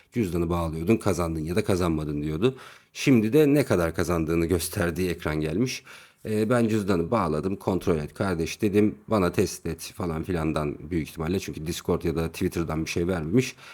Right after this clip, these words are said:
Yedi yüz seksen tane işte ten token vermiş.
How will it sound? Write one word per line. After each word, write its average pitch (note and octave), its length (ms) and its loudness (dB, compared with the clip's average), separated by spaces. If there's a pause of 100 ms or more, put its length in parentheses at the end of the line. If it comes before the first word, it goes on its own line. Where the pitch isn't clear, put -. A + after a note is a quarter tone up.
(180)
Yedi C3+ 200 2
yüz A2 140 2
seksen G#2 580 0 (380)
tane F2+ 400 2 (140)
işte - 220 -6
ten F#2+ 260 0
token D#2+ 400 -2
vermiş. C#2+ 420 -4